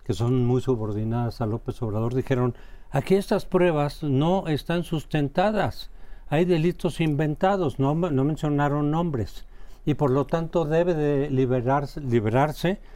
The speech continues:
Alejandra Cuevas y dejar en paz a la mamá. O sea, para liberar a esas personas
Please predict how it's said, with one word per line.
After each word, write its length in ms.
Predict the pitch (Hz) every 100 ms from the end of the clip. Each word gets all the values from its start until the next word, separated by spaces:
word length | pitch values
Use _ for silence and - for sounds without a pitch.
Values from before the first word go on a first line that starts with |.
| - - -
Alejandra 560 | 123 117 113 139 143
Cuevas 400 | 123 139 135 143
y 60 | 131
dejar 300 | 113 101 123
en 100 | 120
paz 240 | 127 120
a 60 | 123
la 100 | 117
mamá. 400 | 104 104 113 95 - - - - - -
O 100 | 180
sea, 360 | 175 180 151 - - - - - - - - 131
para 260 | 131 127 127
liberar 460 | 123 127 131 208
a 80 | 214
esas 240 | 190 208 -
personas 680 | 156 131 139 151 208 -